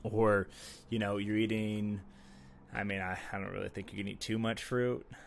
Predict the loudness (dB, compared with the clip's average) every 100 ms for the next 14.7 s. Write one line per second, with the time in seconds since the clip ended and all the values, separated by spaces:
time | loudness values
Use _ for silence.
0 | -14 -12 -8 -6 -4 -6 -4 -6 -4 -4
1 | -4 -4 -4 -2 0 0 -2 -4 -4 -4
2 | -4 0 0 -2 -8 -8 -8 -10 -8 -4
3 | -4 -4 -4 -6 -8 -16 -20 -20 -20 -20
4 | -20 -20 -16 -4 2 2 2 -2 0 0
5 | 0 0 0 0 0 -4 -4 -2 -2 -2
6 | 0 2 4 2 2 -2 -4 -16 -4 -4
7 | -4 -4 -4 -4 -2 0 0 -4 -10 -4
8 | -2 -2 -4 -4 -4 2 6 8 8 8
9 | 6 4 6 6 4 2 0 2 2 0
10 | -4 -16 0 6 6 6 -2 2 4 4
11 | 4 2 2 -2 0 0 -2 -4 -4 -2
12 | 2 2 2 -4 -6 -6 -8 -6 -8 -8
13 | -12 -4 0 6 6 6 4 0 -2 -2
14 | -2 -4 -6 -6 -2 0 0